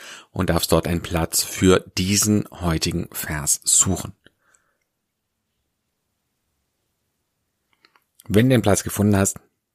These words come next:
dann schauen wir uns die Versreferenz an. Wir haben Kapitel vier, Vers sieben. Und wir übersetzen nach den Majorregeln die vier mit einem Re. Da haben wir das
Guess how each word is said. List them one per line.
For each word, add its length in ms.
dann 180
schauen 280
wir 80
uns 160
die 100
Versreferenz 720
an. 160
Wir 140
haben 240
Kapitel 520
vier, 460
Vers 460
sieben. 560
Und 160
wir 80
übersetzen 420
nach 140
den 160
Majorregeln 720
die 80
vier 200
mit 140
einem 220
Re. 480
Da 120
haben 140
wir 80
das 240